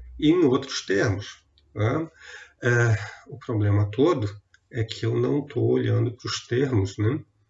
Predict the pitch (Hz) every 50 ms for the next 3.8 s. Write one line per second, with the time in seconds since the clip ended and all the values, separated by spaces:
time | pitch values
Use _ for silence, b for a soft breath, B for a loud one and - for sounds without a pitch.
0 | _ _ - - 113 110 107 107 - 110 107 110 110 101 101 110 113 127 139 147
1 | 143 156 160 170 180 185 - _ _ _ _ _ - 113 113 117 117 113 107 -
2 | - - - 110 135 160 160 - - - - 156 139 131 120 113 - - 117 110
3 | 117 110 - - 117 107 98 - - - 117 120 139 151 165 175